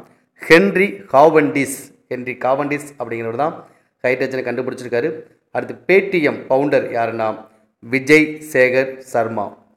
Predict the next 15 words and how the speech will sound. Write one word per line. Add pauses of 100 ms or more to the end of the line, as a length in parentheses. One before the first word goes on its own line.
(360)
பேடிஎம்மோட
ஃபவுண்டர்
விஜய்
சேகர்
சர்மா. (1160)
அடுத்து,
பிபா (1300)
வேர்ல்ட்
கப்
ஃபுட்பால் (120)
உலகக்கோப்பை
கால்பந்துடைய (100)
கோல்டன்
பூட்
அவார்டு,